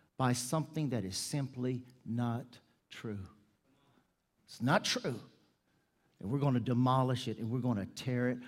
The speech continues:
apart in Jesus' name. Amen. So I wanna show you,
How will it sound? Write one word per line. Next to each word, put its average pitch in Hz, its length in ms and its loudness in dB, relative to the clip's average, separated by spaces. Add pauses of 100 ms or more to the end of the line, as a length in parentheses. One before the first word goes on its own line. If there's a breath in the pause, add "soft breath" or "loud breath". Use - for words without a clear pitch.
apart - 540 -2 (300 loud breath)
in 113 180 2
Jesus' 101 500 -2
name. 98 360 -2 (340)
Amen. 147 480 8 (720 loud breath)
So - 160 -4
I - 20 0
wanna 135 220 4
show 143 220 2
you, 131 200 2